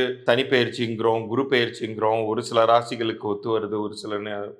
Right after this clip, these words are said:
ஒரு சில மனிதர்களுக்கு வந்து அது டைம் சரியில்லாம போயிடுது. அந்தந்த பெயர்ச்சி காலகட்டங்கள்லயே வந்து இவ்வளோ மாற்றங்கள் இருக்கும் பொழுது ஒவ்வொருவருடைய அடிப்படை ஜாதகத்திலையும்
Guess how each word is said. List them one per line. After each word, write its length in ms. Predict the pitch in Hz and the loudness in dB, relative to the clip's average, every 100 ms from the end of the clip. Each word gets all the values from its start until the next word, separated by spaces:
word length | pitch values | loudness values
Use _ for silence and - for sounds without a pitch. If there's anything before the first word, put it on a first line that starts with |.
| _ _ | _ _
ஒரு 100 | 113 | -2
சில 180 | 110 120 | 0 0
மனிதர்களுக்கு 580 | 113 113 117 107 110 113 | 2 2 0 0 0 0
வந்து 200 | 107 135 | 2 2
அது 220 | 147 110 101 | 2 0 2
டைம் 260 | 110 123 123 | 4 4 0
சரியில்லாம 580 | 113 107 107 101 101 | -8 -6 0 0 0
போயிடுது. 360 | 98 95 87 - - _ | -4 -6 -8 -14 -20 _
அந்தந்த 440 | 135 175 214 190 185 | 4 8 6 6 6
பெயர்ச்சி 380 | 175 202 220 185 | 6 6 2 4
காலகட்டங்கள்லயே 1080 | 165 165 156 156 147 139 135 131 131 160 165 | 6 8 4 2 2 4 4 2 4 4 4
வந்து 300 | 131 127 143 | 2 0 0
இவ்வளோ 280 | 139 117 143 | 2 2 2
மாற்றங்கள் 500 | 131 135 143 139 127 | 6 6 6 4 2
இருக்கும் 380 | 110 110 135 104 | 2 0 -4 -2
பொழுது 300 | 98 87 92 139 - - | -2 -2 -2 -4 -6 0
ஒவ்வொருவருடைய 720 | 135 165 196 185 180 160 156 131 | 4 6 8 6 6 6 8 8
அடிப்படை 400 | 160 185 214 185 | 6 6 8 8
ஜாதகத்திலையும் 840 | 151 147 151 147 147 131 131 170 | 8 6 6 2 2 2 2 0